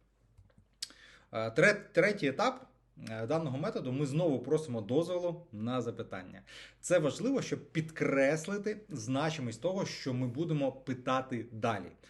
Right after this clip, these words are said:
Як правило, тут клієнт ще не второпає, чому ми, е, ставимо всі ці запитання,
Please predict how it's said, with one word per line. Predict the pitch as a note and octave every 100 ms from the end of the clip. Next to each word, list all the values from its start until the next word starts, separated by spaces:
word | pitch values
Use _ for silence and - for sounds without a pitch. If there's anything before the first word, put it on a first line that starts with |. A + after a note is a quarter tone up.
| - -
Як | C#3+ C3+
правило, | A#3+ C#4 D#3
тут | - G#3
клієнт | - B2 F#3+ -
ще | - D#3 D#3+
не | C#3+ C#3 B2 - - _ _ _ _ -
второпає, | - F3+ D#3+ A#2+ G#2+
чому | C3+ C#3+ C#3+
ми, | C3 A#2+
е, | A2+ A2 G#2 G#2 G#2 G#2
ставимо | - D#3 B2
всі | - C#3
ці | B2+
запитання, | A#2 - A#2 A#3 C4 B2+